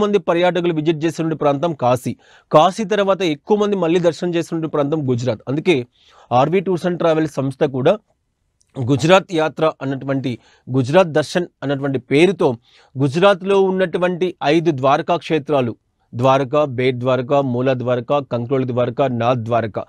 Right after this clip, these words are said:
అంటే పంచద్వారకా క్షేత్రాలు వెళ్ళేటువంటి ప్రతి వ్యక్తి కూడా ద్వారకా క్షేత్రాలు చూడాలి అని చెప్పేసి పరిభ్రమిస్తూ ఉంటారు, పరితపిస్తూ ఉంటాడు. అటువంటి వాళ్ళకందరికీ కూడా ద్వారకా క్షేత్రాలని ఆర్వీ Tours and Travels యాడ్ చేస్తూ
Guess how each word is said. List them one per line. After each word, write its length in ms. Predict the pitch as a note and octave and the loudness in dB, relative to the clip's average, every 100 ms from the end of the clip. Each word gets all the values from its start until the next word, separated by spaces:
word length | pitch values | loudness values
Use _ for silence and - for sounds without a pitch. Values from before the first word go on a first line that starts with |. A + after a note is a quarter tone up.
| - - - | -16 -16 -2
అంటే 160 | D#3 F#3 E3 | 2 2 2
పంచద్వారకా 680 | F3+ F#3 F#3 F3 E3+ E3 E3 - | 0 0 0 2 2 2 -2 -2
క్షేత్రాలు 420 | D3+ C3 C#3 A#2+ A2 | -2 0 0 -2 0
వెళ్ళేటువంటి 640 | C3+ F3 F#3 E3+ E3 E3 D#3+ D#3 | 2 2 0 0 -2 -2 -2 -4
ప్రతి 260 | C#3+ D#3 B2+ - _ A#2+ | -2 -2 -2 -6 _ -4
వ్యక్తి 280 | B2+ C3+ G3+ F#3+ | -2 0 0 2
కూడా 220 | D#3+ C#3+ C3 - _ _ - | 2 2 2 0 _ _ -4
ద్వారకా 360 | B2 D3 E3 G3 - | 2 4 4 0 0
క్షేత్రాలు 440 | F3+ D#3 E3 D#3+ C#3 | -4 0 0 0 -2
చూడాలి 320 | D3 D3 C#3+ | 0 2 2
అని 100 | C#3 C3 | 0 -4
చెప్పేసి 340 | - C#3 C#3 B2+ | -2 -4 -4 -4
పరిభ్రమిస్తూ 520 | B2 B2 C3+ C3+ - C#3 | -2 0 0 0 -2 -4
ఉంటారు, 260 | B2 B2+ B2 A#2+ | -2 0 0 0
పరితపిస్తూ 520 | A#2+ A#2 B2+ C3 D3 B2 | -2 -2 -4 -4 -4 -4
ఉంటాడు. 280 | A#2 A#2 B2 - - - - | -2 -4 -4 -8 -20 -14 -2
అటువంటి 300 | B2+ F3+ G3+ F#3+ | 0 2 2 2
వాళ్ళకందరికీ 640 | F3 D3 C3+ D#3 G3+ - G#3+ - | 0 0 -2 2 0 0 -4 -2
కూడా 220 | E3+ E3+ C3+ - B2 | 2 2 2 -4 -8
ద్వారకా 340 | A#2 C3+ - A3 - | -2 0 0 -4 -2
క్షేత్రాలని 540 | D#3+ C#3 D3+ D3 C#3+ A2+ _ _ B2 | -4 0 0 2 -2 -4 _ _ 0
ఆర్వీ 300 | C3 C#3 E3 | 0 2 0
Tours 200 | C#3+ C3+ D3+ | 0 -2 -4
and 100 | C3+ | -2
Travels 340 | C3 B2+ B2+ - - B2 | -2 0 -2 -6 -6 0
యాడ్ 180 | B2 B2+ C#3+ | 0 0 -2
చేస్తూ 300 | C3 - | -4 0